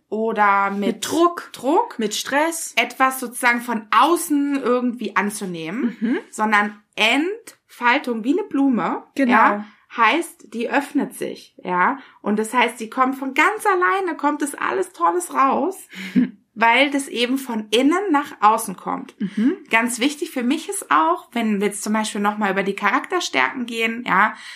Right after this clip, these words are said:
Speaker 1: was steckt eigentlich alles so in mir?
Speaker 2: Mhm.
Speaker 1: Und es entfaltet sich und auf einmal passieren unglaubliche Dinge in meinem Außen,
Speaker 2: Mhm.
Speaker 1: weil ich was anderes von innen rauslasse. Also
Speaker 2: Ja.
Speaker 1: es wirkt von innen nach außen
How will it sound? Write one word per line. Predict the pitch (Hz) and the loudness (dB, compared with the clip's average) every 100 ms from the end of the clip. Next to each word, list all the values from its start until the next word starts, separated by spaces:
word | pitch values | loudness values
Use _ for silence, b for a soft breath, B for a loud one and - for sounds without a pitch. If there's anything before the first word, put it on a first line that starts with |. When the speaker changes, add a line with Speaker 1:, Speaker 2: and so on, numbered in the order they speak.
| B | B
Speaker 1:
was | 202 202 | -2 0
steckt | 247 240 - | 0 -2 -2
eigentlich | 208 214 214 - | -2 0 -2 -2
alles | 202 208 | -2 -2
so | - 185 | -6 0
in | 247 285 | 4 6
mir? | 330 370 466 480 | 4 2 0 0
Speaker 2:
Mhm. | 214 208 233 | -2 0 2
Speaker 1:
Und | 220 | 2
es | - - - | 2 -2 0
entfaltet | 202 208 - - - - 320 480 466 196 | -2 -2 -8 -14 -12 2 4 4 0 -6
sich | - 165 349 427 - B B | -2 0 0 -2 -10 B B
und | - 226 | 0 2
auf | 214 - | 2 2
einmal | - 302 427 214 170 180 220 370 - b b _ | 0 2 2 2 4 4 2 0 -6 b b _
passieren | 240 240 277 269 254 254 | -2 0 2 2 2 -4
unglaubliche | 381 370 302 302 285 269 | -4 0 -2 -2 -6 -8
Dinge | 269 262 277 185 208 | -4 -2 0 -2 -2
in | 202 | -2
meinem | 196 185 - | -2 -2 0
Außen, | 220 320 381 - 190 180 269 440 226 | 2 2 -2 -6 -6 -4 -4 -4 -2
Speaker 2:
Mhm. | 185 208 269 349 | 2 4 4 4
Speaker 1:
weil | 214 214 - | 2 2 -2
ich | 349 381 - - _ | -2 -2 -6 -14 _
was | 196 196 - | -6 -6 -4
anderes | 185 202 196 185 - | -2 -2 -6 -8 -8
von | 180 180 - | -8 -8 -2
innen | - 196 247 294 - - | -2 0 -4 -8 -12 -6
rauslasse. | 196 311 370 - 180 170 - - - | 4 4 4 -2 -6 -6 -10 -6 -2
Also | 196 254 | 2 4
Speaker 2:
Ja. | 240 | 4
Speaker 1:
es | 208 | 2
wirkt | 302 330 | -2 -2
von | - 277 349 | 0 0 0
innen | - 269 302 294 | -2 0 0 0
nach | 226 247 - | 0 0 2
außen | 220 240 - 180 285 | 2 2 -4 -4 -4